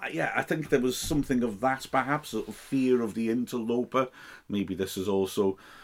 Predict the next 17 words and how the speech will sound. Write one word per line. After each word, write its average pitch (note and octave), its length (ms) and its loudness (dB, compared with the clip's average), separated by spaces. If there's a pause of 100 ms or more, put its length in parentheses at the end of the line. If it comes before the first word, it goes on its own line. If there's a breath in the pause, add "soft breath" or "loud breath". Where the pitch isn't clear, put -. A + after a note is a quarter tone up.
(140)
you A2 80 -2
know, F#2+ 120 2
trying G2 200 0
to F2 80 -6
say F2+ 140 0
this - 220 -4
is F#2+ 80 -6
the F2 100 0
Hispanic F#2+ 600 -6
sport, G2 520 0 (320 loud breath)
uh, E2 160 -4
and, E2 180 -6
and E2+ 340 -8
American F#2+ 440 -2
sports F#2 320 0
are F#2+ 160 2
different. G2+ 520 -2